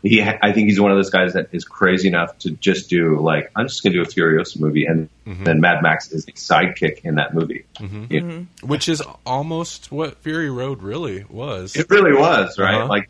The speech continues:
Speaker 1: the movie was about her. It wasn't about him. He was, he was a, he had a cameo.
Speaker 2: You know, and I like the way you look at it because I, when I initially heard they were gonna do, like, an updated Mad Max, I was kinda skeptical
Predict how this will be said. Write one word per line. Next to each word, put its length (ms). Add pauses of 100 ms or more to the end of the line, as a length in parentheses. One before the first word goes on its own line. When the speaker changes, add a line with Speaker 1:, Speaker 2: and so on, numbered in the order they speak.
(100)
Speaker 1:
the 80
movie 140
was 360
about 360
her. 340 (140)
It 120
wasn't 320 (380)
about 340
him. 240
He 100
was, 240
he 160
was 180
a, 180 (300)
he 120
had 120
a 80
cameo. 560 (680)
Speaker 2:
You 140
know, 100
and 160
I 80
like 220
the 80
way 100
you 120
look 180
at 120
it 120
because 600 (560)
I, 200 (180)
when 260
I 120
initially 400
heard 200
they 120
were 80
gonna 320 (300)
do, 260
like, 280
an 120 (120)
updated 520
Mad 280
Max, 360
I 60
was 140
kinda 240
skeptical 720